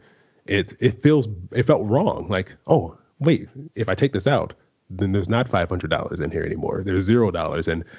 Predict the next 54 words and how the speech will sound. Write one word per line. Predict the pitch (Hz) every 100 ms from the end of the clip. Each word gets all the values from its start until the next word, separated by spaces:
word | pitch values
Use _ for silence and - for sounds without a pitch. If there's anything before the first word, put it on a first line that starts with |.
| -
I | 101
don't | 104
like | 101
the | 104
way | 95
that | 87 90
looks." | 127 - - - - -
So | - 139 113 -
it, | 120 104 110
it | 131
became | 110 123 - 135 131
hard | - 127 117 101 92 - - - - -
for | - 95
a | 90
while | 92 92 87 85
to | - 85
get | 87 101 101
my | 92
mind | 90 95 92
around | 85
the | 85
fact | 95 87
that, | 85
no, | 104 98 - - _ _ -
you | 135
put | 143 196
this | 151
money | 143 127
here | 113
for | 110 92
a |
reason. | 90 85 82 90
It | 90
was | 104
meant | 120 120
to |
be | 98 90
spent. | - - 87 85 - _ _ _ -
That's | 92
what | 92
you | 92
should | - 92
do | 92
with | 85 85 82
it. |
I | 80
know | 87 101 107
you | 113
don't | 135 120 107
want | 135 160
it | 123
to | 95
be | 92
gone, | 90 85 80 95